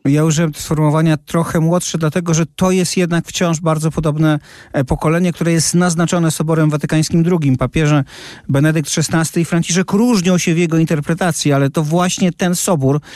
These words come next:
jest dla nich punktem odniesienia. To jest, em, coś, co jeden chciał, co, czemu jeden chciał nadać,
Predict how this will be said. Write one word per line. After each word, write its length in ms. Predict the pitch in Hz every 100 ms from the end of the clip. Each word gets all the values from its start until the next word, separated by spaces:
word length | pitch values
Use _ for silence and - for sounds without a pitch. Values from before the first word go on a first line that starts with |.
| - -
jest 180 | 151 147
dla 100 | 156
nich 200 | 156 -
punktem 520 | - 165 - 151 139 143 - - -
odniesienia. 600 | 135 156 147 160 127 113
To 140 | 151
jest, 440 | 143 139 - - 151
em, 500 | 139 143 139 135 127
coś, 240 | 160 143
co 120 | -
jeden 380 | 156 175 170 151
chciał, 340 | - 151 135
co, 200 | 127 143
czemu 280 | 131 139 143
jeden 300 | 151 165 156
chciał 220 | - 139
nadać, 360 | 143 135 131